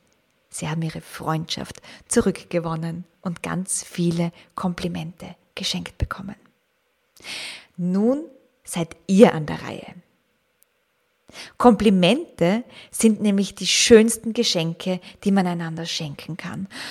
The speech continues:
Und das Beste ist, man beschenkt sich dabei auch selbst. Setzt euch gegenüber voneinander hin, stellt den Wecker auf drei Minuten und spielt Komplimente Ping-Pong.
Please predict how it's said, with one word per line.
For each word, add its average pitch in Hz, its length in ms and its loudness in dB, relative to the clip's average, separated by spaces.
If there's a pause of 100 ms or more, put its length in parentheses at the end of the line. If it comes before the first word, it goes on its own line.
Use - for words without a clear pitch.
(200)
Und 196 160 -4
das - 180 -2
Beste - 440 -2
ist, - 420 -6 (300)
man 180 180 0
beschenkt 175 540 -2
sich 196 140 -8
dabei 170 340 -8
auch - 100 -16
selbst. - 640 -8 (720)
Setzt - 400 0
euch 285 200 6 (340)
gegenüber 233 600 6
voneinander 190 520 0
hin, 170 420 0 (880)
stellt 160 300 2
den 147 140 -6
Wecker 247 280 2
auf 175 120 -4
drei 160 260 -4
Minuten 226 480 2 (840)
und 208 120 0
spielt 220 400 -2 (280)
Komplimente 180 960 -4 (160)
Ping-Pong. - 680 -8